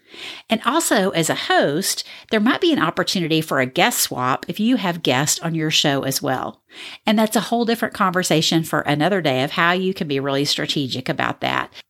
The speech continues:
But every podcast host that is looking to grow their own show is looking to guest on other shows. So if they see you're,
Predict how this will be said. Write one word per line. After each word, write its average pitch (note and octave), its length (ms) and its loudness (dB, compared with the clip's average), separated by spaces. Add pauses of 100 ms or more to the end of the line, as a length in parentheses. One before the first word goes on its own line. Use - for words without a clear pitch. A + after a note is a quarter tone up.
(200)
But G#3 160 2
every A3+ 300 2
podcast D#3+ 640 -2
host C3 400 -2
that D#3+ 80 -2
is C#3+ 160 -2
looking F#3 320 -2
to E3 160 -2
grow D3 260 0
their E3 180 -2
own D#3 180 2
show C#3+ 500 0 (320)
is E3+ 200 0
looking F#3 380 0
to E3+ 140 0
guest C3 500 0
on C#3+ 160 -2
other C3+ 300 -2
shows. - 640 -2 (400)
So - 180 2
if A3 180 0
they B3+ 200 4
see B3+ 160 0
you're, F#3 260 0